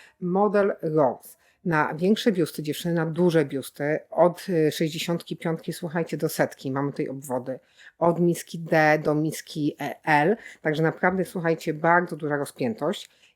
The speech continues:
Jest w czym wybierać, jeżeli chodzi o rozmiarówkę. No i mówię, dwa, e, takie podstawowe, dwie podstawowe, słuchajcie, zalety, czyli ramionczka, które są mega komfortowe, no i oczywiście jakby sama konstrukcja tego plunge'a, która dużo bardziej obejmuje nam biuścik,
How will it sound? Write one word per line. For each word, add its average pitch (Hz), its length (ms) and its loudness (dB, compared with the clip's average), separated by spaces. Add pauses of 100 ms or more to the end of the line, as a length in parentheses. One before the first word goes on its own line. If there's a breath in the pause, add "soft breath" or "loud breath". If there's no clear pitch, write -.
Jest 190 340 4
w - 20 -14
czym 151 160 -2
wybierać, 147 380 -2
jeżeli 151 180 -6
chodzi 151 280 -2
o 135 60 0
rozmiarówkę. 131 680 -2 (380 loud breath)
No 190 140 6
i 254 100 8
mówię, 180 240 6
dwa, 190 480 4
e, 160 260 0
takie 170 280 -2
podstawowe, 175 920 2
dwie 165 320 0
podstawowe, 170 440 0
słuchajcie, 156 440 -4
zalety, 127 360 -2
czyli 165 220 -2
ramionczka, 170 540 2
które 185 200 -6
są 175 160 -6
mega 170 300 4
komfortowe, 143 680 -2 (400 loud breath)
no 202 120 4
i 262 140 8
oczywiście 208 500 -2
jakby 180 180 2
sama 190 300 2
konstrukcja 185 440 -6
tego 165 160 -2
plunge'a, 165 420 -2
która 160 180 -2
dużo 160 200 0
bardziej 175 420 4
obejmuje 147 340 -2
nam 131 160 -2
biuścik, 120 480 -4